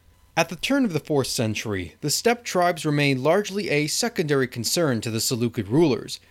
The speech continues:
who were more preoccupied with the Ptolemaic and Antigonan threats on the western borders of their empire, but they were treated with an overall hostile and defensive attitude by the Greeks.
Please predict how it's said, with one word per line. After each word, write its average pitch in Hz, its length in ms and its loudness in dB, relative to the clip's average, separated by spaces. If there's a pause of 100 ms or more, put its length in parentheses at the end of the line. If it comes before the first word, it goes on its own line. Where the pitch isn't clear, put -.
(120)
who 170 80 0
were 185 140 4
more 156 260 2
preoccupied 127 880 0
with 120 160 -6
the - 80 -4
Ptolemaic 120 760 0
and 110 140 -2
Antigonan 113 560 -2
threats 117 320 -4
on 110 160 -2
the 110 160 -2
western 131 460 0
borders 104 320 -2
of 101 80 -4
their 107 180 0
empire, 117 600 -2 (360)
but 175 240 0
they 160 80 0
were 156 160 2
treated 147 280 0
with 127 200 -2
an 131 180 0
overall 131 440 4
hostile 101 800 -4
and 98 180 -6
defensive 135 500 -2
attitude 139 460 0
by 101 160 0
the 101 140 -6
Greeks. - 560 -4